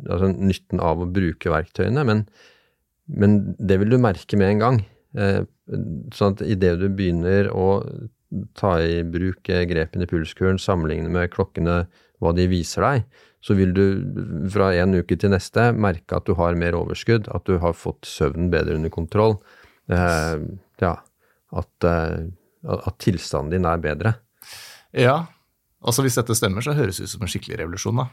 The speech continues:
Speaker 1: Ja.
Speaker 2: Jeg har ikke, eh, kjøpt den Garmin-klokka du snakker om ennå. Jeg venter på
Speaker 1: Mm.
Speaker 2: lønning, men jeg er jo
Speaker 1: Ja.
Speaker 2: veldig nysgjerrig, da.
Speaker 1: Ja, ja.
Speaker 2: <laughs> Men la oss, eh, la oss dykke litt mer ned i dette med H R V, da, heart
Speaker 1: Mm.
Speaker 2: rate variability.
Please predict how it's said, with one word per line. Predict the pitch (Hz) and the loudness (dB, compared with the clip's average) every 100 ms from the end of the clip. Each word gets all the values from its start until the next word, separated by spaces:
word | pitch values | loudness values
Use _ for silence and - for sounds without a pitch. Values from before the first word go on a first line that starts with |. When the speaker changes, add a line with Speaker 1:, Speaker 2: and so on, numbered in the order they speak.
| _ - 127 - | _ -14 -12 -4
Speaker 1:
Ja. | 98 | 0
Speaker 2:
Jeg | 120 | 2
har | 117 117 | 0 -2
ikke, | 120 - 117 | -8 -4 -2
eh, | 113 113 113 113 110 110 | 0 -2 -4 -6 -8 -8
kjøpt | - 117 110 | -10 -6 -4
den | 104 113 | -4 -2
Garmin-klokka | 104 87 92 98 104 | -2 -2 -4 -10 -8
du | 104 | -8
snakker | 104 101 | -6 -4
om | 104 | -2
ennå. | 107 87 98 147 | -2 -2 -6 -8
Jeg | - | -4
venter | 113 - | -4 -2
på | 110 | -2
Speaker 1:
Mm. | 110 | 0
Speaker 2:
lønning, | 101 98 123 | -2 -4 -6
men | 120 | -4
jeg | 113 101 | -4 -4
er | |
jo | 107 120 | -2 2
Speaker 1:
Ja. | 107 | 2
Speaker 2:
veldig | - | 0
nysgjerrig, | 104 95 117 | -2 -2 -4
da. | 127 - - - | -8 -10 -8 0
Speaker 1:
Ja, | 123 - - | 0 0 -2
ja. | 95 | 2
Speaker 2:
<laughs> | |
Men | 151 | 4
la | 165 | 4
oss, | 160 180 | 4 4
eh, | 170 165 | 2 4
la | 156 | 2
oss | 139 | 0
dykke | 143 131 | -2 0
litt | 131 120 - | 0 -2 0
mer | 123 113 | 4 4
ned | 98 | 4
i | 104 | 2
dette | 107 104 | 0 0
med | 101 | 0
H | 104 | 2
R | 98 | 2
V, | 101 98 | 2 2
da, | 107 | 0
heart | - 95 107 | 0 4 4
Speaker 1:
Mm. | 90 92 | 4 2
Speaker 2:
rate | 90 98 | -2 -2
variability. | 92 87 98 92 85 80 - | -2 0 -2 -2 -6 -6 -4